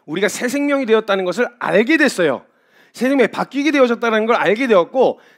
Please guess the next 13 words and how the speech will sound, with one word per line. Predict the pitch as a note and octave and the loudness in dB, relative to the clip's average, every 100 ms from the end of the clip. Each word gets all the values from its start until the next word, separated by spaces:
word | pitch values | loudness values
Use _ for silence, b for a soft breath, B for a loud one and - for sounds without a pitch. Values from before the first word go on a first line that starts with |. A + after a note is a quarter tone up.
| - | -6
그 | A3+ E4 | 2 2
새 | F4 - B3 | 2 0 0
생명에 | B3+ C4 B3 A#3+ A#3+ G#3+ | 0 0 0 2 0 0
의하여서 | A3 A3 B3+ A#3+ F#3+ D#3 F#3 C4 b b b | 2 4 6 4 2 0 0 0 b b b
새로운 | - - B3+ D#4 F4 | -16 0 2 2 0
생명에 | E4 D4 C#4+ C#4 | -2 -2 0 0
합당한 | B3+ C#4 - C#4+ C#4+ | 0 0 0 2 2
삶을 | B3+ A#3+ C4 | 0 -4 -4
살 | A#3+ A#3+ | -4 -6
수 | B3+ | -6
있게 | G#3 - B3+ | -8 -8 -4
되어졌다는 | B3 G3+ F#3 E3 | -2 -4 -6 -8
거예요. | C3 A2+ G#2 | -8 -12 -14